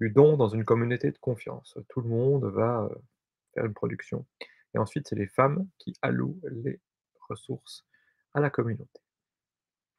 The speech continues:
Donc là, on a déjà un très bref aperçu de plein de manières différentes de faire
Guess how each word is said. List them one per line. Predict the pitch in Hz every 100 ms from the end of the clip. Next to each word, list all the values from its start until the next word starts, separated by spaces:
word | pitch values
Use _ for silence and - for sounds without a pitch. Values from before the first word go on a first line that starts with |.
| _ _ _ _ _ - -
Donc | 113 113
là, | 127
on |
a | 117
déjà | 101 104
un | 101
très | - - 170
bref | 143 139 -
aperçu | - 110 - 139
de | 117
plein | 107 - 180
de | 170
manières | 143 131 123
différentes | 113 - 110 107
de | 104
faire | 101 110 110